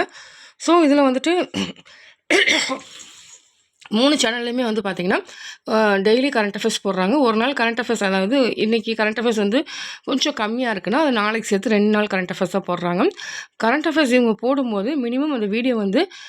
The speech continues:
ஃபிஃப்டீன் மினிட்ஸ்ல இருந்து ட்வென்டி ஃபைவ் to தேர்ட்டி மினிட்ஸ் வரைக்கும் கூட அந்த கரண்ட் அஃபேர்ஸ் போகுது. So, இவங்க கரண்ட் அஃபேர்ஸ் பார்க்கும்போது நல்லாவே உங்களுக்கு வந்து இதாகுது. அதாவது Steady with Darshini, இவங்க வந்து ஒரு லேடீஸ் தான் போடுறாங்க. இது வந்து பார்த்தீங்கன்னா, இவங்க வந்துட்டு ஒவ்வொரு கரண்ட் அஃபேர்ஸ்க்குமே, அ,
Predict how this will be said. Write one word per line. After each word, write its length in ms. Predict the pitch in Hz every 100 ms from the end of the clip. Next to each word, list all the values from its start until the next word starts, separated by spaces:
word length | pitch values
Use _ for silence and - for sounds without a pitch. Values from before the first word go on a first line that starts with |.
| - -
ஃபிஃப்டீன் 440 | 277 277 339 339
மினிட்ஸ்ல 360 | 254 240 - 220
இருந்து 180 | 202 294
ட்வென்டி 320 | 233 214 220
ஃபைவ் 120 | 277
to 120 | 269 240
தேர்ட்டி 320 | 214 226 262
மினிட்ஸ் 260 | 233 226 -
வரைக்கும் 200 | 190 180
கூட 120 | 220
அந்த 120 | 226
கரண்ட் 220 | 190 185
அஃபேர்ஸ் 200 | 196 196 -
போகுது. 300 | 185 180 330 - - -
So, 160 | - 349 277
இவங்க 340 | 302 370 339
கரண்ட் 300 | 247 247 269
அஃபேர்ஸ் 220 | 269 -
பார்க்கும்போது 400 | 214 196 196 254
நல்லாவே 460 | 247 190 226 226 247
உங்களுக்கு 300 | 226 196 185
வந்து 120 | 196
இதாகுது. 460 | 196 185 175 165 320 - - -
அதாவது 340 | 226 262 262
Steady 300 | 330 - 247
with 180 | 320 320 -
Darshini, 300 | 214 220 196
இவங்க 200 | 208 214
வந்து 160 | 240
ஒரு 120 | 262
லேடீஸ் 320 | 208 214 240 226
தான் 220 | 226 208
போடுறாங்க. 340 | 185 185 185 349 359 - -
இது 160 | - 277
வந்து 180 | 320 294
பார்த்தீங்கன்னா, 400 | 277 240 208 233
இவங்க 300 | 339 262 240
வந்துட்டு 340 | 220 208 202 330 - - - - _
ஒவ்வொரு 440 | - 220 247 330 349
கரண்ட் 300 | - 233 233
அஃபேர்ஸ்க்குமே, 560 | 269 240 - - 190 247 330
அ, 100 | -